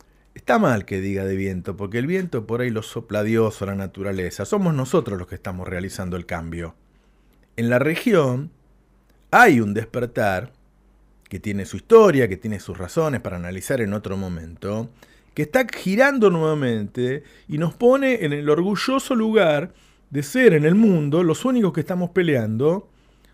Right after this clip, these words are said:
por ser una región más justa. Y todo eso, Alberto es parte, es muy importante en todo eso, pero además lo rodea, lo acompaña, lo impulsa, lo apaña,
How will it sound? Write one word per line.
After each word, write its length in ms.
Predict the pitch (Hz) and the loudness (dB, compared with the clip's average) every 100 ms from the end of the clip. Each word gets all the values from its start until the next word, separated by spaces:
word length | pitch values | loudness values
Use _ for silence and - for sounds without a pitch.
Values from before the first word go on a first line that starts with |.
| _ _ | _ _
por 140 | - 143 | -4 6
ser 160 | 233 | 8
una 140 | 214 165 | 8 4
región 340 | 139 - 160 | 0 -4 -4
más 140 | 143 123 | -4 -4
justa. 540 | 240 220 - 101 82 - _ _ _ _ _ _ _ - | -4 -4 -6 -12 -12 -16 _ _ _ _ _ _ _ -8
Y 100 | - | -8
todo 420 | - 254 240 220 | 6 8 12 10
eso, 440 | 156 - 156 160 165 _ _ _ - - | 10 4 0 0 -2 _ _ _ -20 -14
Alberto 440 | - 147 202 185 160 | 4 8 10 8 2
es 60 | |
parte, 560 | - 254 240 185 - 139 | 4 8 10 8 2 -4
es 100 | 147 | -2
muy 280 | 117 202 302 | 2 4 6
importante 680 | 170 - 120 - 123 107 120 | 4 2 -4 -2 -2 -2 -8
en 100 | 113 | -10
todo 360 | 117 143 127 107 | -2 0 2 0
eso, 240 | - 139 - - | -2 -10 -10 2
pero 140 | 175 | 6
además 260 | 190 254 233 | 8 8 10
lo 120 | 190 | 8
rodea, 520 | 135 147 226 247 165 | 8 4 4 6 6
lo 100 | 131 | 6
acompaña, 600 | 120 131 127 240 240 165 | 4 0 2 2 4 4
lo 100 | 123 | 4
impulsa, 560 | 123 123 247 233 170 127 | 2 0 2 2 4 2
lo 140 | 117 | 2
apaña, 560 | 117 - 214 170 120 | 0 2 2 4 0